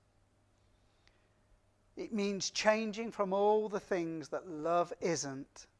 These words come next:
to the things that love is. And love drives change too. John and his brother James had been fishermen.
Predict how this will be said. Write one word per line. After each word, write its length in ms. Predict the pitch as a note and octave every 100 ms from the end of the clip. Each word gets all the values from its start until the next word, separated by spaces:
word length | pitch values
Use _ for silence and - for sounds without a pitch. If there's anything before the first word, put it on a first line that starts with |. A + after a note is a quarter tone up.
| -
to 180 | - D#3
the 140 | D#3
things 540 | C#3 - D#3 D#3+ D#3+ C#3+
that 220 | F3+ E3+
love 460 | D#3+ C3+ C#3 C#3 C3+ - _ _ - C3
is. 220 | C3 - - _ _ _ _ - -
And 340 | G#3 G#3 G3+ G3+
love 420 | A3 A3+ F#3+ F3
drives 720 | F3 F3+ G3+ G3+ G3+ G3 -
change 720 | - - F3+ E3+ E3 D#3+ - -
too. 340 | - D#3+ C3+ C3+ _ _ _ _ _ - - - -
John 400 | G3+ G#3+ A3 A3+
and 140 | A3
his 140 | F#3 D#3
brother 360 | - G3 F3
James 800 | D#3+ E3 D#3+ D#3+ D#3+ D#3 D3+ - -
had 140 | C#3 -
been 180 | D3+
fishermen. 760 | D3 - G#3 G3 G#3 F#3+ F#3+ F#3+